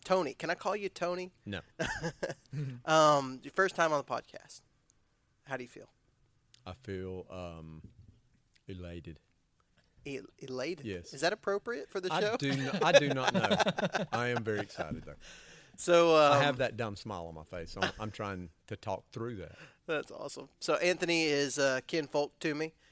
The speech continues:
Speaker 1: You are my mom's second cousin. Is that correct?
Speaker 2: Yes. Mm.
Speaker 1: You're
Speaker 2: You may be. I don't
Speaker 1: Yeah,
Speaker 2: know.
Speaker 1: I believe so.
Speaker 2: A shout out to her.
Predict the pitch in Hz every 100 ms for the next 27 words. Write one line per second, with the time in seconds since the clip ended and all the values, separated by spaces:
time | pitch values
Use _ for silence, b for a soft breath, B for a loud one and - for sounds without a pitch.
0 | b - 156 131 123 123 135 131 131 147
1 | 202 143 131 156 - _ - - 139 -
2 | - - _ - 123 - - _ _ -
3 | - - 190 202 _ _ 110 87 - -
4 | - - - - - - - _ _ _
5 | _ 98 85 - _ _ _ _ 143 117
6 | 85 90 85 76 - 76 71 _ - 78
7 | 78 - - 127 135 135 123 110 107 98
8 | 95 85 80 - 80 82 78